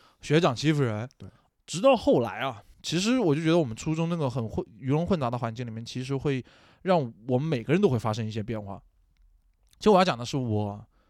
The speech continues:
Speaker 1: 其实有成为过霸凌的帮凶，或者成为霸凌团体中的一份子。初二的时候，我们转学来了一个女生，她来我们班之后呢，其实有一点不太合群。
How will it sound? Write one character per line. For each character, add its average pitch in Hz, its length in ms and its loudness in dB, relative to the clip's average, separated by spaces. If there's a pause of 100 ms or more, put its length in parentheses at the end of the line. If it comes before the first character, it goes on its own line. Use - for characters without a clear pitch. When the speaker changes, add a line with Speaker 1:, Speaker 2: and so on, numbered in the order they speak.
(300)
Speaker 1:
其 135 140 -2
实 165 140 2
有 127 220 2
成 120 280 -2
为 123 140 2
过 123 240 0
霸 120 260 2
凌 101 160 -6
的 104 60 -4
帮 107 200 0
凶， 110 240 -4 (580)
或 151 220 0
者 117 60 0
成 117 180 -4
为 123 80 0
霸 123 200 0
凌 117 120 -4
团 117 200 -2
体 123 120 -6
中 107 160 -6
的 110 60 -6
一 110 80 -2
份 113 200 -2
子。 104 120 -14 (240)
初 - 180 -4
二 208 160 6
的 123 100 0
时 - 120 -8
候， 120 180 -2
我 120 120 -8
们 123 120 -12
转 101 240 -6
学 110 180 -8
来 165 160 0
了 113 60 -6
一 107 60 -8
个 107 80 -8
女 104 160 -12
生， 95 240 -8 (440)
她 226 160 0
来 214 100 6
我 151 120 4
们 113 140 -8
班 151 180 2
之 160 100 -2
后 151 180 0
呢， 107 400 -8
其 - 180 -8
实 185 140 -6
有 135 180 4
一 135 60 -2
点 120 200 -2
不 110 120 -4
太 123 160 0
合 107 200 -4
群。 101 360 -10